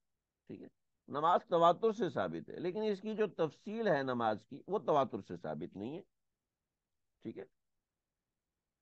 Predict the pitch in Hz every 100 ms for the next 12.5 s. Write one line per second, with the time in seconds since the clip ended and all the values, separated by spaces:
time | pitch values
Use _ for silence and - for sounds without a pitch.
0 | _ _ _ _ _ - 104 127 143 139
1 | 131 135 135 - 131 123 131 135 127 -
2 | _ _ - 117 131 123 127 123 107 120
3 | 120 110 120 117 117 113 120 113 117 107
4 | 107 110 107 107 110 _ - 123 - 160
5 | 165 185 180 175 185 175 147 127 80 82
6 | - _ _ _ _ _ _ _ _ _
7 | _ _ _ _ _ _ _ - 131 139
8 | 131 160 160 143 151 160 143 147 123 139
9 | 117 - 95 87 _ 85 85 82 101 104
10 | 95 82 95 92 - 87 80 90 87 82
11 | - 76 82 82 82 80 80 78 80 -
12 | 78 76 78 78 82